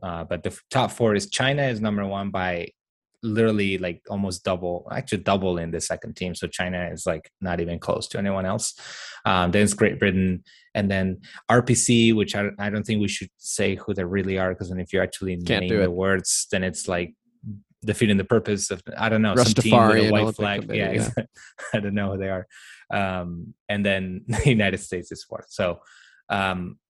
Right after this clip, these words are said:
Speaker 1: yeah, a lot of events to go still. Uh, we're, I don't think we're even halfway through them.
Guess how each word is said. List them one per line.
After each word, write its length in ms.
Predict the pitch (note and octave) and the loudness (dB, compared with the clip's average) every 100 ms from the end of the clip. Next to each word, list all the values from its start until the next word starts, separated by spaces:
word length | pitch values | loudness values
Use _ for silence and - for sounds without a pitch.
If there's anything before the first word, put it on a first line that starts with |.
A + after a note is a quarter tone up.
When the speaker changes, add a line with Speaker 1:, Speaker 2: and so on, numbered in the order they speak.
| _ | _
Speaker 1:
yeah, 180 | B2+ - | -2 0
a 80 | A#2+ | 2
lot 160 | C#3 C#3 | 4 4
of 60 | |
events 280 | B2+ A#2+ A2+ | 4 2 0
to 60 | G2+ | -2
go 160 | G#2 G2+ | 0 0
still. 460 | - G2 F#2+ F2+ _ _ | -2 -2 -4 -6 _ _
Uh, 260 | G#2 F2+ F2 | -6 -4 -4
we're, 200 | F2+ F2+ - - | -6 -8 -12 -18
I 60 | C3+ | -12
don't 160 | A#2 - | -12 -8
think 160 | A2+ | -4
we're 100 | G#2 | 0
even 200 | G#2+ G2+ | 2 2
halfway 420 | G2 G2+ G2 G#2 | -2 -4 -4 -6
through 240 | G2 - G#2 | -8 -8 -8
them. 260 | F#2+ F2 | -8 -10